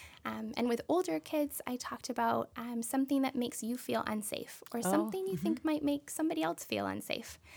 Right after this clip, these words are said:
Speaker 1: Um, because God's perspective is always, uh, you know, a humanizing one, right? It's, we're uplifting people
Speaker 2: Yeah.
Speaker 1: and, um, humanizing other people. And so anything that's gonna be putting down people or, um,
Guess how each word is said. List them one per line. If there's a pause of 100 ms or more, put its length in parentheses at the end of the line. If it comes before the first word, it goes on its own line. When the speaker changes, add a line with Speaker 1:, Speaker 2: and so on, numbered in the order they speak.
(300)
Speaker 1:
Um, (120)
because
God's
perspective
is
always, (180)
uh,
you
know,
a
humanizing
one, (140)
right?
It's, (100)
we're (240)
uplifting
people (180)
Speaker 2:
Yeah. (120)
Speaker 1:
and, (160)
um,
humanizing
other
people. (460)
And
so
anything
that's
gonna
be
putting
down
people
or, (120)
um,